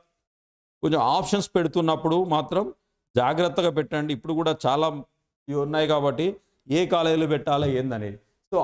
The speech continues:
already జాయిన్ అయిన వాళ్ళు కూడా మీరు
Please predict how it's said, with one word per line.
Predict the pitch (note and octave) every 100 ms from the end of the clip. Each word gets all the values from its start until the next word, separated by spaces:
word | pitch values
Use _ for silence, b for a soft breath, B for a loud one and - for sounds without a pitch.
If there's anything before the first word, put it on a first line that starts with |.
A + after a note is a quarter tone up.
| A2+
already | F3 F3+ F#3 F3 A2+
జాయిన్ | C#3 F3 F#3+
అయిన | F#3 F3+
వాళ్ళు | E3 D#3+ D#3+ D#3+
కూడా | D3+ D3+ E3+ - - _ _ _ _ _ _ _ _ A#2
మీరు | C#3+ E3 E3